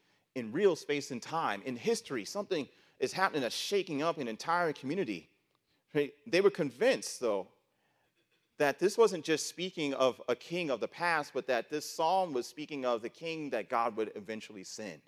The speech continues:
that king being Jesus. And they were, they were convinced that Jesus had been anointed by God to become king, not only over all his people, but over all people, over all nations.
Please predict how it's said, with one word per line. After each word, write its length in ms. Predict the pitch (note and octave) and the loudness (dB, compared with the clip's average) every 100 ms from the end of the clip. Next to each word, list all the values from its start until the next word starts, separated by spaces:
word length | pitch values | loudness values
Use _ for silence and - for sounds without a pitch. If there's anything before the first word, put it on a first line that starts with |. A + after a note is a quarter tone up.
| _ _ _ _ - | _ _ _ _ -2
that 180 | C3 - | -2 -2
king 280 | - D3 A#2+ | -2 -2 -2
being 280 | A#2 A2+ G#2 | -4 -6 -8
Jesus. 560 | A#2 A2+ F2+ - - _ _ _ _ | -8 -8 -8 -10 -12 _ _ _ _
And 100 | B2 | 6
they 100 | F#3+ | 8
were, 180 | A#3 G#3 - | 10 8 6
they 200 | D#3 D#3+ | 2 4
were 100 | E3 | 4
convinced 480 | E3 C#3 C#3+ F3 - | 2 -2 0 0 2
that 180 | C3 G2+ | 0 0
Jesus 360 | D3 F3 D#3 | -6 -4 -4
had 180 | C3 A#2 | -4 -4
been 220 | A#2 A2+ - _ - | -4 -6 -8 _ -2
anointed 540 | C3+ B2 F#3+ A#3+ G3 C#3 | 0 4 4 4 2 2
by 160 | G#2+ | 0
God 300 | G#2 G#2+ A2 | 2 2 2
to 80 | - | -4
become 400 | B2 - D#3 C#3 | -10 -4 -4 -4
king, 440 | - G3 D3 C3 - _ _ _ - | -6 -4 -2 -2 -8 _ _ _ 2
not 180 | F#3 - | 2 6
only 220 | G#3 F#3+ | 4 6
over 240 | D#3+ C#3+ | 4 4
all 300 | C3+ D#3+ D#3+ | 4 6 6
his 240 | D#3+ B3 - | 4 -2 -4
people, 540 | - A#2+ B2+ B2+ C3 _ _ - | -10 -4 2 2 0 _ _ 2
but 140 | C#3+ D3 | 4 8
over 240 | F#3+ F3 | 8 8
all 300 | F3 G#3 G#3 | 6 6 6
people, 480 | - D3 - F#2+ - _ _ - | 4 -4 -2 -4 -4 _ _ 4
over 220 | F#3 E3 | 6 6
all 300 | D3+ A3 B3+ | 8 8 6
nations. 680 | D3 A2 - D#2+ C#2 - | 4 -4 -10 -16 -14 -14